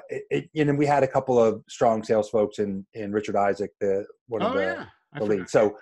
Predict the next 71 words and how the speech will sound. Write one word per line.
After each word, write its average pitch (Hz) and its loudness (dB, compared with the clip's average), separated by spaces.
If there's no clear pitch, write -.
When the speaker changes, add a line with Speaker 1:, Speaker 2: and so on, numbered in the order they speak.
Speaker 1:
yeah, 143 6
so 147 0
that's, 160 4
I, 139 2
I 135 0
think - 0
it 151 6
was 127 2
kind 131 0
of 107 0
a - 0
combo, 107 2
but 113 2
we 127 2
never 131 2
approached 120 0
it 110 0
as 101 2
pure 113 -2
sales. 107 4
It 107 -2
was 101 -6
more, 104 0
um, 101 -4
you 117 -4
know, 101 -2
extensions. 101 -4
Speaker 2:
Right. 160 4
And 170 6
you're 196 6
in, 175 2
you 160 2
know, 113 0
I 120 -8
was 107 -8
just 98 -16
talking 104 -4
about 95 -10
this 95 -16
with, 92 -14
with 101 -16
John 101 -8
yesterday, 101 -10
but, 104 -12
like, 107 -8
um, 107 -4
y-, - -20
you 180 -2
should 151 -4
feel 170 4
like 127 2
you're 120 -4
trying 139 2
to 113 -2
help 120 -2
them. 98 -8
Like, 101 -4
y-, 120 -12
y-, 123 -14
Speaker 1:
That's 117 0
Speaker 2:
we're 135 4
Speaker 1:
right. - 4
Speaker 2:
trying 147 2
to 131 2
help 120 2
your 139 2
<laughs> - -
organization, 143 0
not 143 0
like, 120 -2
Speaker 1:
Yeah. 110 2